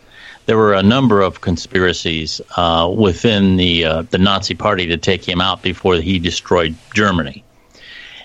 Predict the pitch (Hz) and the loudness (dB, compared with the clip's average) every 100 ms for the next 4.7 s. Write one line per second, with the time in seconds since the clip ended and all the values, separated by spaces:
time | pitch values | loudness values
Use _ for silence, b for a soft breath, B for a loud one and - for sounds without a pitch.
0 | - - 104 95 95 95 92 90 87 87 | -10 -4 0 0 0 0 0 2 2 0
1 | 85 - 90 87 85 - - 92 113 107 | -2 -4 -2 0 0 -4 -8 -2 2 2
2 | 82 104 95 85 95 110 92 85 - 85 | 2 0 2 2 2 2 0 -2 -2 0
3 | 90 82 87 - 90 80 - 101 90 - | 0 2 0 0 -2 -2 0 0 0 -4
4 | 98 101 101 117 101 87 | -2 0 2 2 2 -2